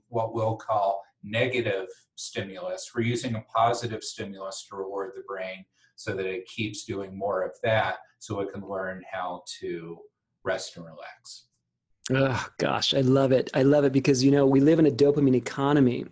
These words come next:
Speaker 2: You know, most of our technology has been designed to sort of hijack our attention.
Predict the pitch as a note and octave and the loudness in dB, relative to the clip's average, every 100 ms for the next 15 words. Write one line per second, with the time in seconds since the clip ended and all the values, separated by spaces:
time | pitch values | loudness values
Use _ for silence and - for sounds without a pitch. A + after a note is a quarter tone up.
0 | _ _ - - - - - _ _ _ | _ _ -20 -20 -20 -20 -20 _ _ _
1 | - B2+ B2+ B2+ C#3+ D3+ D3 C#3+ C3+ - | 2 4 6 8 6 6 2 2 2 2
2 | C3 C#3 B2+ B2+ C#3 C#3+ A#2+ B2 A#2+ A2+ | -2 0 0 2 4 2 2 2 2 0
3 | A2+ B2 B2 A#2+ A#2 B2 C3+ A#2+ C3 B2+ | 0 0 2 0 -2 -6 0 4 6 6
4 | A#2 A2+ A2+ C3 C#3+ F#3 E3+ C#3 C3 A#2+ | 4 2 2 4 4 4 4 6 4 2
5 | A#2 - - C3+ B2+ B2+ - C3+ A#2 - | 0 -6 2 4 4 2 0 0 0 -2
6 | - F3 F3 C3+ C3 B2+ C3 A#2+ - D3+ | 0 2 4 4 2 2 0 0 2 2
7 | D3+ C3 A#2 A2 | 4 2 0 -2